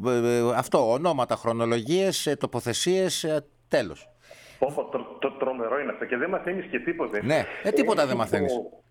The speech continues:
Speaker 2: τίποτε. Έχει, ε, το κανάλι της Βουλής, ε, ένα ντοκιμαντέρ όπου είναι η καθηγήτρια του έκπα, η Μαρία Ιευθυμίου, και κάνει διαλέξεις για την παγκόσμια ιστορία. Το παρακολουθώ,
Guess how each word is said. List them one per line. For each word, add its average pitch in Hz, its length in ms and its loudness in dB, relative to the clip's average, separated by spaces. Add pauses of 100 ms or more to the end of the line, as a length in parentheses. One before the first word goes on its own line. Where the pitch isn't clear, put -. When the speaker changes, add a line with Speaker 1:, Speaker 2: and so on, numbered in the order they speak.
(340)
Speaker 2:
τίποτε. 156 340 -4
Έχει, 151 840 -2
ε, 117 180 0
το 113 580 -2
κανάλι 123 380 -2
της 117 160 -12
Βουλής, 104 640 -2 (880)
ε, 123 100 0 (580)
ένα 160 260 -2
ντοκιμαντέρ 110 600 -2 (100)
όπου 131 300 -4
είναι 185 240 0
η 175 140 -4
καθηγήτρια 139 1080 -2 (160)
του 120 160 0
έκπα, 123 360 -4
η 107 100 -8
Μαρία 107 320 -2
Ιευθυμίου, 101 920 -2 (580)
και 165 80 0
κάνει 196 340 -4
διαλέξεις - 1000 -6 (100)
για 139 180 0
την 139 100 -6
παγκόσμια 170 500 -2
ιστορία. 139 500 -2 (580)
Το 190 80 -2
παρακολουθώ, 196 640 -2